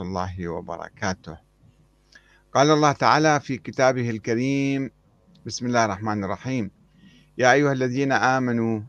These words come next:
إن كثيراً من الأحبار والرهبان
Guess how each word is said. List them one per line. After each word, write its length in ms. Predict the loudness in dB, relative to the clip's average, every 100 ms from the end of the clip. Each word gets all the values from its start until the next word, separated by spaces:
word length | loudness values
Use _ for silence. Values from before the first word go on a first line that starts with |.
| -10
إن 180 | -4 -4
كثيراً 680 | -4 -8 -4 -2 0 0 -4 -6
من 100 | -4
الأحبار 840 | -2 -4 -8 -4 -2 -2 -2 -6 -6
والرهبان 680 | -8 -6 -8 -2 -2 0 -4